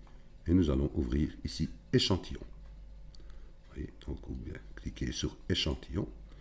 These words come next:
Une fenêtre s'ouvre. Vous pouvez cliquer ici sur l'échantillon et pouvoir le positionner, vous voyez, sur les éléments en bleu que vous voyez, vous voyez ici.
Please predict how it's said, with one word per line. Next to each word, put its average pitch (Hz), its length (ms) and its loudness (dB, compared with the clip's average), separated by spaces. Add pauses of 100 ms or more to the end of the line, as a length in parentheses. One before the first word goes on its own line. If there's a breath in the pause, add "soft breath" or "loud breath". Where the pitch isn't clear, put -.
(440 soft breath)
Une - 60 4
fenêtre 85 380 8
s'ouvre. 113 380 8 (1200 loud breath)
Vous 87 80 8
pouvez 85 340 10
cliquer 85 360 8
ici 80 260 4 (200)
sur - 220 0
l'échantillon 76 640 4 (140)
et 69 80 -4
pouvoir 71 280 4
le 67 60 2
positionner, 67 640 2
vous 67 140 -2
voyez, 65 260 0 (760 soft breath)
sur - 180 2
les 69 160 4
éléments 67 460 4
en 65 40 4
bleu 64 260 4
que 69 100 0
vous 65 160 2
voyez, 64 300 2
vous - 600 -10
voyez 64 160 -4
ici. - 260 -6